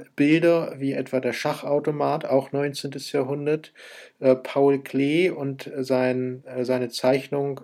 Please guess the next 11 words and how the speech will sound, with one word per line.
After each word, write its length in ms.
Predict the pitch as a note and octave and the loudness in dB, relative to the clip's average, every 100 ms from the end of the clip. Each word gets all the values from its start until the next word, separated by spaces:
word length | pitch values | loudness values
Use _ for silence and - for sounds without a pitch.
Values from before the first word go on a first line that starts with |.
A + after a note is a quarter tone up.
| - | -12
die 320 | - B2+ B2 - - | -6 -6 -6 -10 -2
dann 280 | B2 B2 A#2+ | -2 -2 -4
genannt 420 | B2 B2 B2 - | -2 -2 -4 -4
wird, 260 | B2 - | -4 -2
Angelus 460 | B2 B2+ A#2+ A2+ - | -4 -2 -2 -4 -2
Novus, 520 | B2+ D3 D#3 E3+ - | 2 4 2 -2 -4
also 240 | B2 A#2+ A#2 | -6 -4 -4
der 220 | A#2 B2+ | -2 0
Engel 240 | C3 C3 | 0 0
der 140 | C3+ - | -2 -6
Geschichte. 580 | - D#3 D#3 - F#3 | -6 -6 -4 0 -2